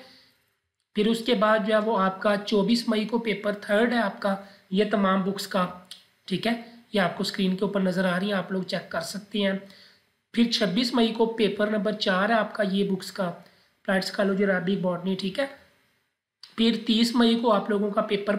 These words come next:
पाँच है, ठीक है, ये तमाम सब्जेक्ट का, ठीक है,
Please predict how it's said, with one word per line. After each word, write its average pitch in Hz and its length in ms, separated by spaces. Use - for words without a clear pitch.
पाँच 214 360
है, 233 120
ठीक 202 220
है, 220 120
ये 214 80
तमाम 196 400
सब्जेक्ट 175 420
का, 147 240
ठीक 175 160
है, 320 120